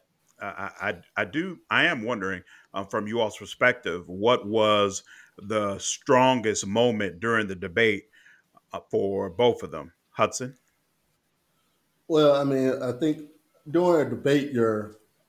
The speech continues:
Speaker 2: I think one of your main goals is to, is to strengthen your base. And I, I think for Trump, you know, I, I think he real, pretty much got to do that, uh, without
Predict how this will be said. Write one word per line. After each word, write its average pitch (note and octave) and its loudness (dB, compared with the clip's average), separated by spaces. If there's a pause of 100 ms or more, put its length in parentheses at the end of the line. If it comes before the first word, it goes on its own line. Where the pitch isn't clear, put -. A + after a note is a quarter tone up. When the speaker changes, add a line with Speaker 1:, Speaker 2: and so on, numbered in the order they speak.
(200)
Speaker 2:
I B2 -2
think C#3 2
one C3 2
of A#2+ 0
your A2+ 0
main A#2 0
goals A#2 4
is A2 -8
to, G#2 -6
is A2+ -6
to G#2+ -12
strengthen B2 -4
your G2 -6
base. A#2 -4 (580)
And B2+ 2
I, A2+ -2
I A2 -6
think C3+ -2
for A#2+ -8
Trump, B2 -4 (500)
you C3 4
know, A#2+ 2
I, A#2+ 2
I A#2+ -2
think D3 0
he D3+ -2
real, A#2+ 2
pretty D#3 0
much B2 -2
got B2 0
to A2+ -4
do A#2+ -2
that, A#2 -2 (120)
uh, G#2+ -6
without A2+ -4